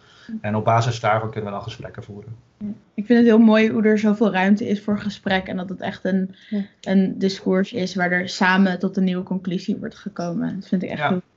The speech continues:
Speaker 3: Ja, en heel veel aandacht ook voor de complexiteit van dit onderwerp. Want dat als je het niet kent, is het ook eigenlijk niet te bevatten.
Speaker 2: Ja,
Speaker 1: Ja.
Speaker 2: precies.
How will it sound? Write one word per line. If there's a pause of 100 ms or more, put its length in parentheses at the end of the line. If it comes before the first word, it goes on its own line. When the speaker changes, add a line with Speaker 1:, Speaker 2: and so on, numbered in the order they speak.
(340)
Speaker 3:
Ja,
en
heel
veel
aandacht
ook
voor
de
complexiteit
van
dit
onderwerp.
Want
dat
als
je
het
niet
kent,
is
het
ook
eigenlijk
niet
te
bevatten.
Speaker 2:
Ja,
Speaker 1:
Ja.
Speaker 2:
precies.